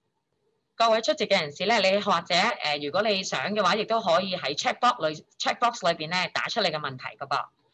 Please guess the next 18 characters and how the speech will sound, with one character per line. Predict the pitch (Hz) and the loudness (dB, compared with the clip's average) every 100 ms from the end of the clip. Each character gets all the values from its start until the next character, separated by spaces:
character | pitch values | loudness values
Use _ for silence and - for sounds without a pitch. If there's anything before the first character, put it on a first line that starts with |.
| _ - | _ -2
嗱， | 160 | 0
當 | 294 320 | 4 4
你 | 269 | 4
哋 | 202 | 0
同 | 170 175 | -2 -4
一 | |
時 | 254 180 | -4 -4
間 | 175 | -4
諗 | 175 202 | -2 0
緊 | 220 233 | 0 0
有 | |
冇 | 196 185 | -2 -2
問 | 160 | -4
題 | 147 127 | -6 -4
嘅 | 170 170 - _ _ _ | -2 0 -2 _ _ _
時 | - 147 | -8 -2
候 | 160 | 0
呢， | 196 | 2